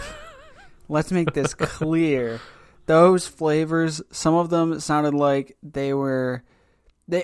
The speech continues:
Speaker 2: all rolled off the tongue wonderfully nicely.
Speaker 1: Yeah.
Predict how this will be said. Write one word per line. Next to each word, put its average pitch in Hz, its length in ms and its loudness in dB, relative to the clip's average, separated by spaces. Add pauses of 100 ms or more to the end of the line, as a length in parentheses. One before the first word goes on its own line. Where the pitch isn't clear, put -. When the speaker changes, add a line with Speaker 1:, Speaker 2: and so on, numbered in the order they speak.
Speaker 2:
all 240 360 6
rolled 160 300 2
off 156 220 0
the 147 80 -2
tongue 135 440 -6
wonderfully 135 520 -2
nicely. - 680 -12 (1200)
Speaker 1:
Yeah. 110 120 0